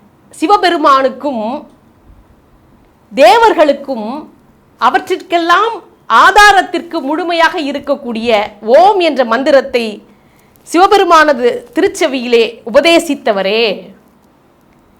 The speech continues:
மும்மூர்த்திகளில் எஞ்சியவர்களான திருமாலும் பிரம்மனும் ஆகிய இருவரும் முப்பத்து முக்கோடி தேவர்களும் அடிபணிய நின்றவனே.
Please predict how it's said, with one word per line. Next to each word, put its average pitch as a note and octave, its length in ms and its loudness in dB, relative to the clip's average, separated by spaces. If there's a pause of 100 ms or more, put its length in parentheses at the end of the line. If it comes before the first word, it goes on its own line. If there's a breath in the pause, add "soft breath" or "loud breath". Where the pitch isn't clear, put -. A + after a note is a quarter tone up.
(220)
மும்மூர்த்திகளில் G4+ 1000 2
எஞ்சியவர்களான D#4 880 2 (400)
திருமாலும் F4 760 0 (120)
பிரம்மனும் F4 520 2
ஆகிய B3 360 0
இருவரும் A#3 800 -2 (480 soft breath)
முப்பத்து G#4+ 640 0
முக்கோடி G#4+ 680 2
தேவர்களும் D#4 720 0
அடிபணிய F#4 640 0
நின்றவனே. A#3 960 -2